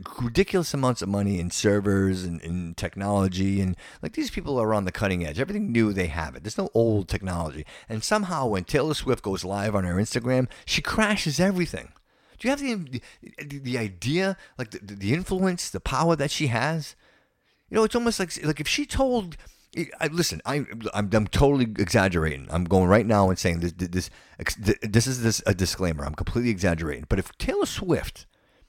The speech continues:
decided that she had something that she wanted everybody to do,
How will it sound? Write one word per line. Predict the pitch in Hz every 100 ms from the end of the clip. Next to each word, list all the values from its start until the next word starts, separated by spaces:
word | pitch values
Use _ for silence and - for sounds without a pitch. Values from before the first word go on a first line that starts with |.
| _ _ _ -
decided | 143 147 147 117
that | 95
she | - 185
had | 180 160 143 -
something | 147 113
that | 107 90
she | -
wanted | 156 151 131 98
everybody | 110 117 113 107
to | 87
do, | 85 95 113